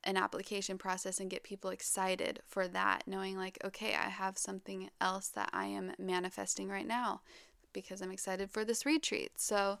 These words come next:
if it doesn't feel right, simply just don't. I know that a lot of times we do have these plans that end up not feeling right in the long run. So that's when I would ask myself, "How would I feel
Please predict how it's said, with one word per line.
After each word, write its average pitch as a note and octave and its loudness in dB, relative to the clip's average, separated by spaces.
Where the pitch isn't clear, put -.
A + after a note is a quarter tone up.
if - -2
it G#3+ 4
doesn't A#3+ 4
feel G#3 2
right, F#3+ 2
simply G#3 0
just F#3+ 0
don't. - -6
I G3 4
know G3 4
that G3 4
a F#3+ 4
lot F#3+ 4
of F#3 0
times F#3 0
we F#3+ -2
do F#3+ -2
have F#3+ -4
these F#3+ -6
plans G#3 0
that - 6
end F#3+ 8
up A3 4
not - 4
feeling F#3+ 0
right F#3 4
in - -2
the F3+ 0
long F3+ 6
run. - 0
So - -2
that's F#3+ 0
when F#3+ -4
I G3+ 4
would G3 2
ask F#3+ 4
myself, F#3 0
"How G3+ 6
would G3 6
I F#3+ 2
feel B3 0